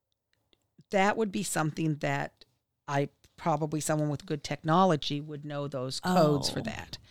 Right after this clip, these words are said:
Speaker 2: Oh.
Speaker 1: So I did get it on my phone, and I
Speaker 2: Okay.
Speaker 1: started watching it on my phone.
Speaker 2: Yeah.
Speaker 1: And then something happened. It was at the <laughs> third quarter, and I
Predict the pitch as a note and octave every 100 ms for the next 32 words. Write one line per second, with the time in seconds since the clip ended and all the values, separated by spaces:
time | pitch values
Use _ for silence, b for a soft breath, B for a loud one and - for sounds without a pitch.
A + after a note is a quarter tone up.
0 | B B B A3 B3+ A#3 G3 C4 A#3+ A3+
1 | G#3+ A3 F#3 C4 E4+ - B3 A#3 A3 A3
2 | A#3 - C#3+ C3+ D#3+ E3 A3+ - E3+ G3+
3 | E3+ D#3+ E3+ E3 E3+ F#3 F#4+ F#4 - G3
4 | F#3 A#3 - _ _ _ _ _ - B3
5 | B3+ A#3 - _ - - D4+ G#4+ - A4
6 | - A#3+ A#3 - F#3+ G3 - - G#3 -
7 | - - - - B3+ C4 - - _ -
8 | A3+ E3+ D3 C#3+ F3 - _ _ _ _
9 | _ - G#3 D4